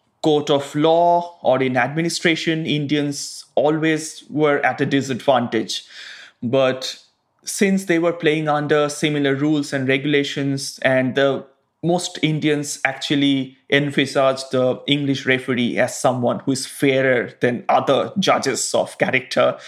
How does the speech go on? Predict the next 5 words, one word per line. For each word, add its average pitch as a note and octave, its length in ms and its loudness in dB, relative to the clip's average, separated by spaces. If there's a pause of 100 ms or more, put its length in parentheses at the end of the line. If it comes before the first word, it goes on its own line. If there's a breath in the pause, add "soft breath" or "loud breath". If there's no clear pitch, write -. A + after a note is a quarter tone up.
(140 loud breath)
and B2 440 -2
other A#2 220 0
things, B2 500 -6 (320 loud breath)
or, A#2+ 280 2 (320)
or C3+ 340 2